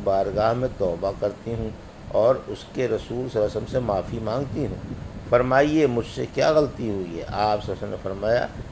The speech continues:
"ये गद्दा कैसा है?" मैंने कहा कि मैंने ये आप ही के लिए ख़रीदा है ताकि आप इस पर बैठें और उससे टेक लगाएं। आप सल्लल्लाहु अलैहि वसल्लम ने फरमाया, "लेकिन इस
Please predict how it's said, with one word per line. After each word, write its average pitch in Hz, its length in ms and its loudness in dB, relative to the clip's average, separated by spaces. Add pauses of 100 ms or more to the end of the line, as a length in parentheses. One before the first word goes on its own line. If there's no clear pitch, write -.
(160)
"ये 113 160 -2
गद्दा 107 400 4
कैसा 147 380 4
है?" 92 200 0 (380)
मैंने 107 280 -2
कहा 104 340 0
कि 123 220 -6
मैंने 107 420 -2
ये 117 260 -4 (100)
आप 95 340 -2
ही 131 320 -4
के 113 120 -4
लिए 117 220 -4
ख़रीदा 110 480 2
है 135 160 -2 (440)
ताकि 113 340 2
आप 110 400 2
इस - 200 -8 (120)
पर 135 200 4
बैठें 107 460 2 (420)
और 123 360 8 (140)
उससे - 300 -4 (120)
टेक 135 200 2
लगाएं। 131 360 4
आप 107 720 0
सल्लल्लाहु - 60 -14
अलैहि 101 140 -2
वसल्लम 95 220 -4
ने 92 100 -4
फरमाया, 95 500 0 (320)
"लेकिन 120 320 0 (140)
इस 127 180 -6